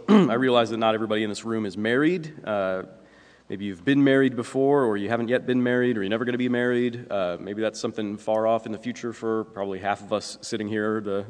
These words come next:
the little children. But, um, uh,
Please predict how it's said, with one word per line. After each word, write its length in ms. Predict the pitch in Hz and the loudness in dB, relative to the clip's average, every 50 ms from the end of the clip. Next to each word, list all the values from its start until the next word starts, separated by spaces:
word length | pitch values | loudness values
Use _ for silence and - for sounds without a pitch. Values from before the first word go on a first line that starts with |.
| - | -10
the 80 | - 107 | -8 -6
little 180 | 107 101 104 101 | -4 -4 -4 -2
children. 340 | - 120 113 110 113 110 107 | -2 -2 0 2 2 2 0
But, 160 | 98 90 - - - - - - - | 0 -2 -4 -10 -20 -20 -20 -8 -2
um, 420 | 113 110 104 104 101 95 92 90 - - - - - _ _ _ _ _ _ _ _ _ _ _ _ _ _ _ _ - - - - _ _ - | 2 4 4 6 4 2 0 -6 -10 -16 -20 -20 -20 _ _ _ _ _ _ _ _ _ _ _ _ _ _ _ _ -18 -18 -18 -20 _ _ -8
uh, 220 | - 101 95 95 | -4 -2 -2 -2